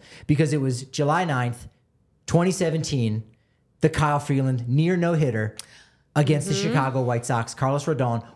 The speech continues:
Speaker 1: was on the opposite side of that game. So we won't be able to talk with him today about that, but hopefully at some point this weekend. Say, so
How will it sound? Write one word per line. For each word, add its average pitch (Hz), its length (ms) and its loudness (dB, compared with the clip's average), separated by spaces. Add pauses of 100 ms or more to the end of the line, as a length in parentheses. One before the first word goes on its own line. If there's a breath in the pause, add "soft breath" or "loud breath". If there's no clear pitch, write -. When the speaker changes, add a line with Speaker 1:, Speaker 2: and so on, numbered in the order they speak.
Speaker 1:
was 135 240 2
on 151 140 -2
the 147 140 -2
opposite 123 520 -4
side 107 400 -2 (340 loud breath)
of 135 220 2
that 131 240 0
game. 113 240 2
So 117 160 -2
we 127 100 2
won't 220 200 0
be 240 80 2
able 208 160 0
to 175 80 0
talk 165 280 -2
with 156 120 -6
him 147 320 0 (200 loud breath)
today 175 460 0
about 143 460 0
that, 127 160 0
but 127 100 2
hopefully 135 300 0
at 117 80 -4
some 120 180 -2
point 120 220 -4
this 110 180 -4
weekend. 120 420 -2
Say, 117 280 0 (320 loud breath)
so 196 560 -2